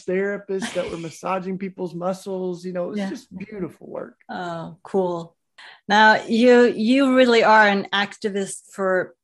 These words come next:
Speaker 2: peace and mercy, and you've also been to Afghanistan and Iraq. Can you tell me about that?
Speaker 1: Yeah, well,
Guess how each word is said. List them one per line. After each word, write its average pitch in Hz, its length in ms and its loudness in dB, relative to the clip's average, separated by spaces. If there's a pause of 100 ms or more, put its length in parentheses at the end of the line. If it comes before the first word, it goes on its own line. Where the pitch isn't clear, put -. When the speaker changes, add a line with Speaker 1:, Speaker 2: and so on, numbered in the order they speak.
(160)
Speaker 2:
peace 214 360 -4
and 185 280 -6
mercy, 202 560 -4
and 185 200 -4
you've 208 180 0
also 226 320 0
been 208 320 -4
to 202 140 -2
Afghanistan 190 960 -6
and 175 240 -8
Iraq. 185 560 2 (640)
Can 220 120 -4
you - 20 -2
tell 226 180 2
me 233 140 2
about 233 260 2
that? 247 280 2 (840)
Speaker 1:
Yeah, 254 420 2
well, 226 520 0